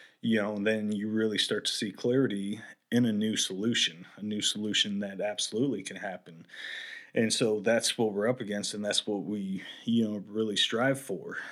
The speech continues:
And some of these experiences happen, you know, just from, you know, bearing witness to another person's experience, whether that's, you know, through sponsorship or that's just someone who's,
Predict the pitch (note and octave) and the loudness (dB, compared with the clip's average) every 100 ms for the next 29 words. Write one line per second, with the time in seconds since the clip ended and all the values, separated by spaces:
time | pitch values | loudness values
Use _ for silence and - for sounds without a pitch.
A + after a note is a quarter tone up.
0 | - - A2 A2 G#2 - A#2 C3 A#2 A2+ | -12 -4 0 2 0 2 4 4 4 0
1 | - A2+ A#2+ B2 A#2 G#2+ A2+ A2+ A#2 A2 | 2 2 4 2 0 2 2 2 0 2
2 | A2 A2+ A2+ A2+ A2 - G#2+ - A#2 A2 | 2 2 2 0 -2 -2 -4 0 0 2
3 | A2 - - - - - _ - A#2 A#2+ | 0 -6 -20 -20 -20 -20 _ 2 4 4
4 | A2 G#2+ A#2+ A2+ A2 G#2+ A2 - A#2 A2 | 4 4 4 2 0 0 -2 0 2 2
5 | G#2+ G#2+ - - A2 A2+ A2 - A2+ - | 2 -2 -14 -6 0 2 2 0 -2 -2
6 | G#2+ G2 - A2+ C3 G#2+ F#2+ - A2 G#2+ | -4 -4 -2 2 2 0 -4 0 2 2
7 | G#2+ G2+ G2+ - - G#2+ G#2 A2 A2+ G2+ | 2 2 0 0 -2 -2 -4 -4 -4 -2
8 | - G2+ F#2+ A2 - G#2 G#2+ A2 G2+ G2+ | -2 -4 -2 -2 -2 -2 -2 -4 -4 -4
9 | G2+ - G#2 - A2 G#2 G#2 F2 G#2 G2 | -4 -2 0 0 0 -2 -4 -6 -6 -4
10 | F#2+ | -4